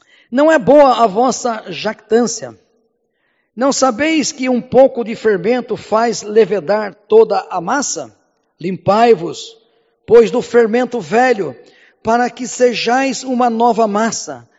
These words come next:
assim como estáis sem fermento, porque Cristo, nossa Páscoa, foi sacrificado por nós."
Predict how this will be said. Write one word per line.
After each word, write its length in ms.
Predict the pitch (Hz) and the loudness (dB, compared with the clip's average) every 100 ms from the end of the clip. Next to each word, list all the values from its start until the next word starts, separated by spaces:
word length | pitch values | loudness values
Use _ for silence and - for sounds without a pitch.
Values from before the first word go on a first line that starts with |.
| _ _ | _ _
assim 440 | 202 196 - 277 285 | -8 -8 -4 -4 -4
como 220 | 269 254 | -4 -4
estáis 540 | 202 - 233 240 226 | -6 -8 -4 -2 -2
sem 240 | - 226 202 | -6 -8 -8
fermento, 680 | 196 165 226 262 - 151 - _ _ | -8 -6 -4 -4 -6 -12 -14 _ _
porque 320 | 214 220 262 | -4 -2 -4
Cristo, 800 | - - 294 302 - 190 147 - - | -8 -6 -2 -2 -4 -8 -10 -10 -18
nossa 500 | 180 202 262 - 285 | -4 0 0 0 -6
Páscoa, 760 | 277 233 233 220 - 262 247 - _ _ | -2 0 0 -2 -4 -4 -4 -12 _ _
foi 600 | _ 208 226 240 226 - | _ 2 2 2 -6 -18
sacrificado 1200 | - - 214 208 196 - 196 - 175 175 175 170 156 _ _ _ _ _ _ | -18 -8 -8 -8 -12 -12 -20 -6 -4 -4 -4 -8 -8 _ _ _ _ _ _
por 120 | 170 | -6
nós." 840 | 131 101 - - - - - - | -4 -6 -12 -14 -14 -16 -20 -20